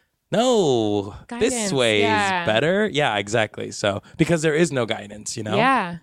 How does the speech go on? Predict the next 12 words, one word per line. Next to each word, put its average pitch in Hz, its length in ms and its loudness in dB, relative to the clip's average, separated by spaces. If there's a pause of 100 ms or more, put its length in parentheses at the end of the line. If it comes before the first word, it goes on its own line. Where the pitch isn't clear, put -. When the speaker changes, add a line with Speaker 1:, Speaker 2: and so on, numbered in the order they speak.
(440)
Speaker 1:
Yeah. 190 40 -6
Speaker 2:
Wow. 185 420 2 (1080)
Well, 175 140 -6
that's 190 320 -2
crazy. 175 560 -2 (340)
That's 202 320 6
like, 196 300 4
uh, 180 420 4 (640)
what's 185 260 -6
that 196 180 0
movie? 185 600 -2 (120)
Hana, 202 440 -2